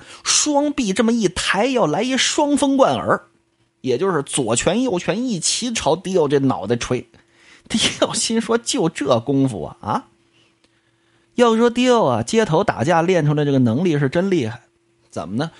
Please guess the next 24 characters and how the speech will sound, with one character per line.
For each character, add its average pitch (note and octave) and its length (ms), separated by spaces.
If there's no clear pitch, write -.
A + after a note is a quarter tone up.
双 D4 360
风 C#4+ 200
贯 A#3 180
耳 A2 180
锤 C3+ 300
过 A#3 160
来 A#2 200
啊， G3 180
这 A3+ 100
迪 A#3 220
奥 F#3+ 60
往 A#2+ 300
后 D#3+ 440
退。 - 260
怎 B2+ 180
么 F#3 100
往 E3+ 180
后 C#3 120
退？ C3 140
身 D#4+ 380
子 G#3 80
往 A2+ 200
后 A#2+ 140
退， A#2 240